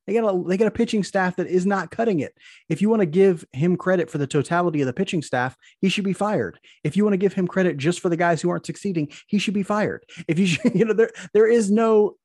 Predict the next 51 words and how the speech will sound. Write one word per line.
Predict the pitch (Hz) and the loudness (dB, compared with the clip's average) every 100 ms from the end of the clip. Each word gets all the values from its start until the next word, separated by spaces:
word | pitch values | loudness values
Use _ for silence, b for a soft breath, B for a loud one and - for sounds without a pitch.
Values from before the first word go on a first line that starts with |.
| _ _ _ _ 156 | _ _ _ _ -2
reasonable | 151 214 208 202 185 165 156 151 | 2 2 2 2 2 4 4 2
measure | 135 160 160 139 120 | 2 2 2 0 0
by | 131 127 | 0 0
which | 131 127 - | 0 -2 -4
he | 175 | -2
deserves | 160 131 156 156 - | 0 2 2 0 -2
credit | 185 170 165 | -2 0 -2
for | 165 | -2
the | 143 | -2
guys | 139 143 139 135 - B B | 0 0 0 -2 -6 B B
who | 175 | 2
are | 160 | 2
succeeding, | - 131 202 185 135 120 | 0 -4 0 0 0 0
but | 127 | -2
not | 151 135 | -2 -2
credit | 151 135 | -2 -2
for | 135 | -2
the | 131 | -2
guys | 127 127 | 0 -2
who | - | -2
are | 127 | -4
failing. | - 135 117 82 - _ b b | -2 -4 -4 -8 -16 _ b b
It's | 143 | -4
like, | 151 - | -4 -2
no, | 220 269 90 - | 0 0 -2 -8
this | 151 160 | -14 -2
is | 208 180 | 0 2
your | 208 196 | 2 2
job. | 185 180 80 - | 2 0 -2 -8
Okay. | 123 143 170 175 B B - | -4 0 0 -4 B B -8
You | 143 175 214 165 | -2 0 0 0
deserve | 165 156 185 180 | 0 2 2 2
credit | 185 170 160 | 0 0 0
for | - | -2
the | 147 | -2
totality | 139 151 143 165 170 156 147 | 0 0 0 0 2 2 2
of | |
the | 135 | 2
pitching | 185 185 139 | -2 -2 -6
staff. | 135 127 123 B B | -4 -4 -4 B B
And | 151 151 | -2 0
at | |
the | 160 | 2
major | 190 202 196 | 2 2 0
league | 180 | 2
level, | 190 160 | 2 2
it | 143 | -2
has | 147 127 | -2 -2
not | 160 175 | -2 -2
cut | - 156 | -2 0
it | 147 | 0